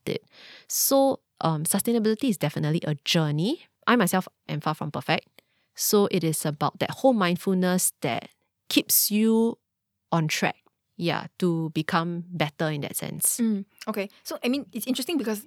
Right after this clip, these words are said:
Speaker 2: there are many aspects, right? Like,
Speaker 1: Mm.
Speaker 2: like we were talking about just now, the single plastics, walking. But I think to be practical about it, for instance, like,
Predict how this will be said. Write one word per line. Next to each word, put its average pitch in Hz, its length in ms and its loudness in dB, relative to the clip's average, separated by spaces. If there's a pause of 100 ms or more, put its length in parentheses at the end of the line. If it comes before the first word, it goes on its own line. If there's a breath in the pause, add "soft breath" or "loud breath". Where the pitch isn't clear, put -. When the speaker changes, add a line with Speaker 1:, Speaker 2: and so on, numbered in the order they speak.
Speaker 2:
there 196 180 -6
are 180 120 -4
many 202 420 4
aspects, - 400 -10
right? 170 220 -6
Like, - 220 -4
Speaker 1:
Mm. 196 120 0
Speaker 2:
like - 160 -10 (160)
we 190 160 -6
were 185 160 -10
talking 190 240 -10
about 170 200 -8
just 170 180 -14
now, 165 260 -10 (400 loud breath)
the 190 200 -16
single 175 220 -10
plastics, 175 880 -10 (240)
walking. 185 800 -6 (220 loud breath)
But 226 80 -2
I 226 60 0
think 320 340 -4 (1200)
to 220 100 -2
be 202 120 4
practical - 480 -8
about 160 220 -8
it, - 180 -14 (300)
for 220 120 -2
instance, 220 280 -2
like, - 120 -6